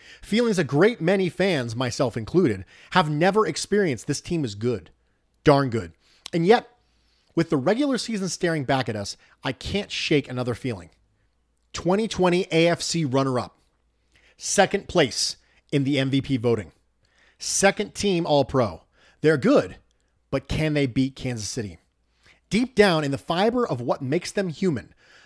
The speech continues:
does the congregation of people in the Buffalo Bills locker room regard silver medals in much esteem? I think not. What we are perceiving as success and respect, this team, in no uncertain terms,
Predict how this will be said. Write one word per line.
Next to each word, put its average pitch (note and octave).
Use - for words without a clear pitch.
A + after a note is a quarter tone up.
does E3
the D3+
congregation F#3+
of -
people D#3+
in C3+
the A#2+
Buffalo D3+
Bills C#3+
locker C3+
room A2+
regard C3+
silver F3+
medals C3+
in B2
much A#2+
esteem? G#2+
I D#3
think F3+
not. C#3+
What A#3+
we A3+
are G#3
perceiving F#3+
as D3+
success F3
and E3
respect, C#3+
this F#3
team, A#2+
in D3
no E3+
uncertain E3
terms, G2+